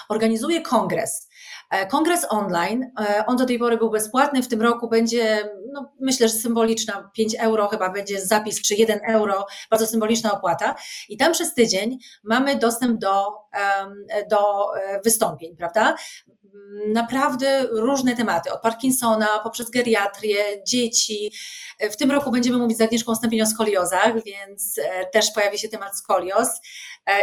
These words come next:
i specjalnie zatytuł-, zatytułowałyśmy wykład, em,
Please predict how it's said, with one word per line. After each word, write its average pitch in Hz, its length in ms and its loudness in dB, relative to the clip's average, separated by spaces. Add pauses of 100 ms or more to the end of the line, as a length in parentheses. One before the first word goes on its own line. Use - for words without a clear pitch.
i 233 80 0
specjalnie 330 520 2
zatytuł-, 233 380 0 (100)
zatytułowałyśmy 240 800 2
wykład, 233 340 2 (600)
em, 208 440 0